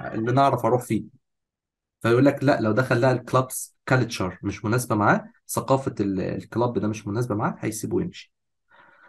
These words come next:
آه، سعر العضويه والبيرسونال ترينرز اللي جوه، اسعارهم برضو عامله ازاي، هتناسبه ولا لا؟ المكان بتاع الجيم هيناسبه ولا لا؟ المكان نفسه نظيف ومنظم ولا لا؟ الحاجات دي كلها برضو بتفرق معاه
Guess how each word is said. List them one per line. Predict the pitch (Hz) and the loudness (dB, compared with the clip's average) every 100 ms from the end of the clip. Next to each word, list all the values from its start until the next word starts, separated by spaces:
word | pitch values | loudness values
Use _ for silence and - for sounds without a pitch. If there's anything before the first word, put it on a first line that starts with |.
| _ - - _ _ _ _ _ 151 | _ -20 -20 _ _ _ _ _ 6
آه، | 156 156 156 156 - _ | 8 8 6 2 -8 _
سعر | - - 208 165 120 101 131 | 0 6 6 6 2 -4 0
العضويه | 127 117 120 135 104 104 - - | 2 4 4 2 0 -2 -8 2
والبيرسونال | 120 123 170 147 127 | 4 6 4 2 0
ترينرز | - 143 143 110 107 | 0 2 2 2 0
اللي | 101 | 2
جوه، | 113 107 90 - | 2 0 -2 -6
اسعارهم | 101 113 120 113 104 | -2 0 2 2 0
برضو | 107 104 - | 0 -2 -6
عامله | - 110 123 107 | 0 2 4 2
ازاي، | 101 104 98 | 2 0 0
هتناسبه | 98 - 123 123 117 120 | -4 -2 -2 0 -4 -2
ولا | - 110 107 | 2 2 2
لا؟ | 101 - - - | 0 -4 -12 -2
المكان | 120 120 143 135 | 0 2 2 0
بتاع | 117 113 | 0 0
الجيم | 104 110 110 | 0 0 -2
هيناسبه | 101 101 110 - 110 110 | -2 -4 -4 -4 -6 -2
ولا | 113 107 | 0 2
لا؟ | 104 98 - | 0 0 -2
المكان | 127 135 131 156 | 2 2 4 4
نفسه | - - 117 101 120 | 4 0 -2 -2 -2
نظيف | 113 135 143 | 2 2 2
ومنظم | 113 107 113 127 110 107 | 0 2 2 2 2 0
ولا | 104 101 | 0 0
لا؟ | 110 - - _ _ _ 110 | 0 -2 -20 _ _ _ -2
الحاجات | 127 | 0
دي | 127 | 0
كلها | 113 117 | 0 2
برضو | 123 113 | 2 0
بتفرق | - 139 135 107 | 0 -2 0 0
معاه | 104 101 95 | 0 0 -2